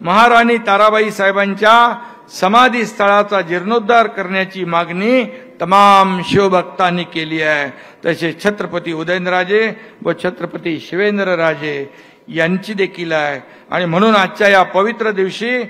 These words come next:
महाराणी ताराबाई यांच्या समाधी स्थळाचा जीर्णोद्धार देखील राज्य सरकार करेल, अशा प्रकारचा निर्णय या ठिकाणी मी सांगतो.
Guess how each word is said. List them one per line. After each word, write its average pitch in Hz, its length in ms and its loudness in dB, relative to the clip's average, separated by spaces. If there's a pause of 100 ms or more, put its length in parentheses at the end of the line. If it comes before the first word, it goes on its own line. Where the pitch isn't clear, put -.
(260)
महाराणी 190 640 2
ताराबाई 190 500 0
यांच्या 180 540 0
समाधी 180 440 -4
स्थळाचा 170 560 -2
जीर्णोद्धार 165 640 0
देखील 190 580 4 (360)
राज्य 170 520 2
सरकार 160 520 2
करेल, 202 640 6 (320)
अशा 165 280 0
प्रकारचा 147 640 -4
निर्णय 160 380 -4
या 151 120 -2
ठिकाणी 139 400 -10
मी 135 140 -12
सांगतो. 127 500 -14